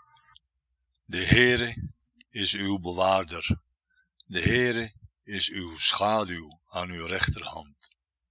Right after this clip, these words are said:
De zon zal u overdag niet uitputten, de maan niet in de nacht. De Heere zal u bewaren voor alle kwaad. Uw ziel zal hij bewaren.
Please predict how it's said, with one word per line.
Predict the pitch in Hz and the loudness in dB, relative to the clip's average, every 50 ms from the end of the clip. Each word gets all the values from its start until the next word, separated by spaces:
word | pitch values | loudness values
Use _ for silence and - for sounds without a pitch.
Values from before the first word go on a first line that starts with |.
| _ _ _ _ _ _ _ _ _ _ _ _ _ _ _ - - | _ _ _ _ _ _ _ _ _ _ _ _ _ _ _ -16 -8
De | 90 87 | -2 2
zon | - - 117 135 135 127 131 135 | 2 4 4 2 0 -2 -6 -8
zal | 135 120 - 107 98 95 95 | -4 -2 0 0 0 0 -2
u | 101 | -2
overdag | 98 92 95 98 92 95 87 90 104 113 113 - - | -2 -2 -2 -2 -4 -4 -4 -2 -2 -2 -2 -4 -8
niet | 98 95 104 110 107 - | -8 -6 -4 -4 -4 -4
uitputten, | 95 95 98 98 90 _ - 101 90 78 - 82 78 76 | -4 -4 -4 -4 -6 _ -8 -8 -8 -8 -8 -12 -12 -14
de | 76 80 | -14 -14
maan | 80 85 85 95 101 98 92 | -10 -6 -4 -4 -4 -4 -6
niet | 92 92 87 - | -10 -12 -10 -10
in | 87 85 87 | -12 -12 -12
de | 87 82 | -12 -14
nacht. | 80 80 80 80 - - - - - - - _ _ _ _ _ _ _ _ _ _ _ _ | -12 -12 -12 -12 -12 -12 -14 -16 -20 -20 -20 _ _ _ _ _ _ _ _ _ _ _ _
De | - 85 78 | -12 -8 -4
Heere | 76 95 107 113 117 113 107 104 | -2 0 2 2 2 0 0 2
zal | 90 - 95 90 90 90 | 2 2 2 0 -2 -4
u | 92 85 | -6 -8
bewaren | 80 80 82 90 98 101 104 101 98 92 85 80 | -8 -6 -2 0 2 2 2 0 -2 -4 -8 -10
voor | 76 80 82 85 - | -10 -10 -12 -10 -10
alle | - 101 104 104 98 90 | -8 -8 -6 -6 -8 -8
kwaad. | 80 - - 78 78 76 76 76 - - - - - _ _ _ _ _ _ _ _ _ _ - | -10 -12 -10 -8 -8 -8 -10 -12 -16 -20 -20 -20 -20 _ _ _ _ _ _ _ _ _ _ -10
Uw | 110 101 95 90 85 80 | -8 -6 -6 -6 -6 0
ziel | 78 - - 104 113 117 120 110 98 87 82 | 2 4 4 4 4 2 2 0 -2 -4 -2
zal | - - - 85 78 73 | -2 -2 -2 -4 -6 -6
hij | 76 78 76 73 | -6 -6 -6 -8
bewaren. | 78 78 76 73 73 73 73 73 73 73 71 _ | -12 -20 -20 -20 -18 -16 -16 -16 -18 -20 -20 _